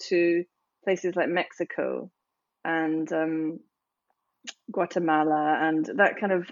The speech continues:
and, and, and I loved going to Cuba, those places. I, I, I think, um, I like when you have this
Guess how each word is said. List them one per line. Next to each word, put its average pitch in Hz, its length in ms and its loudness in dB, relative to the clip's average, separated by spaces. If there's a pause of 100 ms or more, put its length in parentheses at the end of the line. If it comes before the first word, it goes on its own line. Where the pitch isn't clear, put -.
and, 180 280 0
and, 175 320 -4 (840)
and 185 120 -2
I 185 80 6
loved 190 280 6
going 175 160 2
to - 80 -14
Cuba, 165 640 2
those 190 200 2
places. 190 440 2
I, 190 220 2
I, 208 60 -4 (640)
I - 20 -6
think, 285 360 0
um, 240 400 2 (100)
I 220 100 -2
like 247 400 0
when 277 160 6
you 262 100 4
have 233 140 4
this 220 180 2